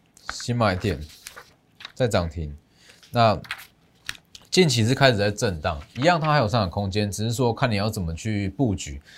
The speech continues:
那当然像是不管是M三一还是智原，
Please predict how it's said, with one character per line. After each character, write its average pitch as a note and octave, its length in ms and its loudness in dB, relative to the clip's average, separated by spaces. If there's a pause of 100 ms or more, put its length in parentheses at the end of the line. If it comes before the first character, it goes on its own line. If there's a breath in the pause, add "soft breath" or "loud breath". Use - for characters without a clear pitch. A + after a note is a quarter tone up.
(220 loud breath)
那 A#3+ 100 8
当 B3 140 10
然 F3 120 8
像 G3 160 6
是 G3 160 2
不 F#3+ 80 0
管 D3+ 160 6
是 B2+ 80 0
M A#2 220 0
三 B2 260 0
一 A#2+ 80 0
还 A#2+ 120 2
是 A2 80 0
智 A2 260 -2
原， D2 180 -4